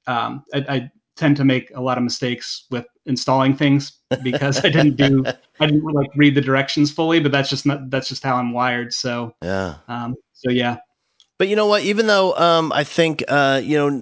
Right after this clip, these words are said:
Speaker 2: n-, n-, not finding the, the, the specific right book for the kid, um, I think what you have going on is, is equally effective, you know, with the, uh, comics and the cartoons, and,
Speaker 1: Mm-hmm.
Speaker 2: and a,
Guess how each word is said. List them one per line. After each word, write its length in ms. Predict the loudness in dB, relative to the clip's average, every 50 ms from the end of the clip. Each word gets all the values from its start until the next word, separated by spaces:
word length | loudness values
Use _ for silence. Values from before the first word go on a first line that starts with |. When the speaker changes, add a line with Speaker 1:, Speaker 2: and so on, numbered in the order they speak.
| -8 -8
Speaker 2:
n-, 360 | -6 -6 -6 -6 -8 -12 -8 -6
n-, 160 | -4 -2 0
not 220 | 0 0 -2 0 0
finding 260 | 0 0 2 2 0
the, 100 | 0 0
the, 180 | 0 0 0 0 -2
the 180 | -2 -4 -4 -4
specific 560 | -4 -2 -2 -2 0 0 0 -2 -2 -2 -2
right 260 | 0 2 2 2 0 -2
book 420 | -4 0 0 2 2 0 -2 -4
for 160 | -4 -2 -2
the 80 | -2 -2
kid, 440 | -2 -2 0 0 0 0 0 -2 -6 -10 -16 -16 -16 -18 -18 -10 _ 0
um, 260 | 2 2 2 2 0
I 100 | -2 0
think 240 | 0 0 0 2 2
what 140 | 0 0
you 200 | 0 0 0 2
have 180 | 2 0 0 0
going 240 | 0 0 2 2 2
on 320 | 0 0 0 0 -2 -2
is, 260 | -2 -2 -2 -2 -2 -2
is 400 | -2 0 0 0 0 -2 -4 -4 0
equally 680 | 0 0 0 0 0 -2 0 0 -2 -4 -4 -6 -8 -10 -14 _ -6
effective, 560 | -6 -2 0 2 0 2 0 -2 -4 -4 -4
you 80 | -4 -4
know, 200 | -2 -2 -2 -2
with 380 | -2 -2 -2 -2 -2 -4 -4 -4
the, 220 | -2 -2 -2 -2
uh, 120 | -4 -4 -6
comics 440 | -4 -2 0 0 0 -2 -4 -4 -6
and 80 | -6
the 60 | -6
cartoons, 480 | -6 -6 -4 -2 -2 -2 0 -2 -2 -2
and, 240 | -2 -2 -2 -2 0
Speaker 1:
Mm-hmm. 80 | 2
Speaker 2:
and 280 | 4 4 4 2 0 -4
a, 100 | -6 -4